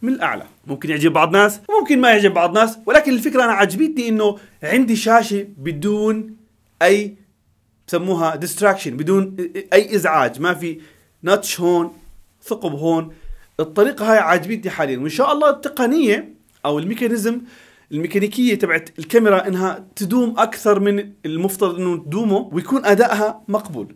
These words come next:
نرجع للخلف من ال-، هذا الموبايل.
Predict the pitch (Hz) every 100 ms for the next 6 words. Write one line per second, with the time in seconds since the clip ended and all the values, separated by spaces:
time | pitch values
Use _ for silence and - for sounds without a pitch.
0 | - 339 247 196 190 - 180 165 285 339
1 | - - 170 202 202 - 156 202 190 147
2 | 151 196 240